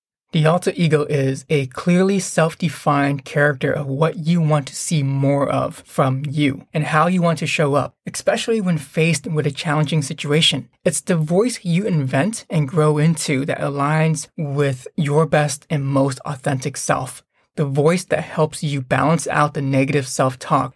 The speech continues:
It acts as a distinct concept that you can begin to believe in.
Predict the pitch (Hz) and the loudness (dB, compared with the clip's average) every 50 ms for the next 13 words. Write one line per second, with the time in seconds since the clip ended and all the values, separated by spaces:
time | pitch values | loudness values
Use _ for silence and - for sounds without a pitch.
0 | _ - 175 160 - - - 165 190 214 220 - - - - 147 143 143 151 143 | _ -4 -4 -4 -2 -2 -2 0 0 -2 -6 -8 -6 -2 0 0 0 0 -4 -4
1 | - 160 131 127 - - - 196 233 226 - _ - - - 175 170 180 175 - | -4 -4 -4 -4 -2 0 0 0 0 0 -4 _ -12 -6 0 2 2 2 2 0
2 | - - 143 120 - - _ - _ - - 143 139 139 160 165 165 180 185 - | -2 -2 -2 -2 -4 -8 _ -20 _ -6 -4 -4 -4 -2 0 2 2 2 2 0
3 | 196 180 175 175 156 165 151 151 151 - 151 - 139 131 143 151 156 - - - | -2 0 0 0 0 2 0 0 0 -4 -4 -2 0 0 2 2 2 0 0 -4
4 | - - | -6 -8